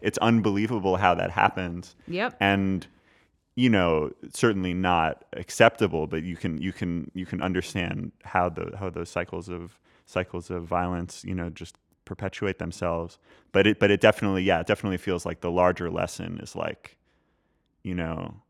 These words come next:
Speaker 1: with a little bit of grace, you can step back and see that the larger lesson, it's not about you and it's not about me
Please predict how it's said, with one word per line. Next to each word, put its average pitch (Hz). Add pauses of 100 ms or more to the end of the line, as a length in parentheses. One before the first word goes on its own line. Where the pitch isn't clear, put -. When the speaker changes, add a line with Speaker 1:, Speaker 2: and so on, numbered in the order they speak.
(260)
Speaker 1:
with 90
a 90
little 95
bit 82
of 78
grace, 90
you 87
can 87
step -
back 80
and -
see -
that 78
the -
larger 80
lesson, 82
it's -
not 85
about 87
you 87
and 82
it's -
not 85
about 82
me 87